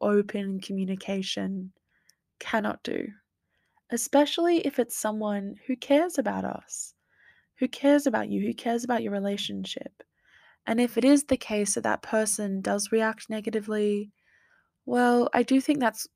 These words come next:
highly indicative that there's a deeper lack of disrespect. Or maybe there are other things that need to be addressed.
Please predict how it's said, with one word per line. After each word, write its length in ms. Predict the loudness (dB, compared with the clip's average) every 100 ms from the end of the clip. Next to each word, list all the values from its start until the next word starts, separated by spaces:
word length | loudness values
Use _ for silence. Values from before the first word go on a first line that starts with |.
| _
highly 360 | -2 2 2 0
indicative 840 | -2 -2 -2 0 0 -2 -4 -10 -20 -20 _ _ _ _
that 180 | -8 0
there's 180 | 0 2
a 80 | 0
deeper 400 | 0 0 0 0
lack 360 | 0 -2 -4
of 80 | -6
disrespect. 880 | -4 -4 -6 -8 -6 -8 -10 _ -20 _ _ _ _ _ -2
Or 100 | 2
maybe 280 | 4 4 4
there 160 | 4
are 100 | 4
other 200 | 0 -2
things 540 | -4 -4 -4 -4 -6 -4
that 260 | -4 -4 -6
need 200 | -8 -6
to 80 |
be 140 | -2 -2
addressed. 640 | -2 -4 -4 -6 -14 -16